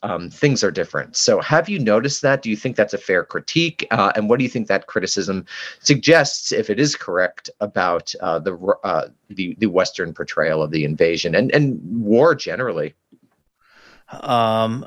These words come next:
Speaker 2: I mean, the only example of this that I've seen, and I, I don't, I try not to watch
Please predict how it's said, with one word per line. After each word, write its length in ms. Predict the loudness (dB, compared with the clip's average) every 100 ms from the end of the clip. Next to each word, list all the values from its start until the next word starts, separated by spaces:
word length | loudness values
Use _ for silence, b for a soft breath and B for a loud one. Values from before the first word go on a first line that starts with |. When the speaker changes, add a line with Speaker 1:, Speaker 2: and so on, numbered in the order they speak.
| -2
Speaker 2:
I 140 | 0
mean, 160 | 2 2
the 140 | 2
only 520 | 2 2 0 -2 -4 -6
example 680 | -2 0 2 2 2 0 0
of 140 | 0
this 420 | 0 0 -2 -8 -10
that 340 | -4 2 2
I've 320 | 4 0 0
seen, 540 | -2 -4 -2 0 2 2
and 160 | 2
I, 400 | 2 2 0 0 0
I 200 | 0 2
don't, 380 | 0 -4 -12 -4
I 100 | -4
try 340 | -2 -2 0
not 260 | 2 2 0
to 100 | 0
watch 580 | 2 2 0 -2 -12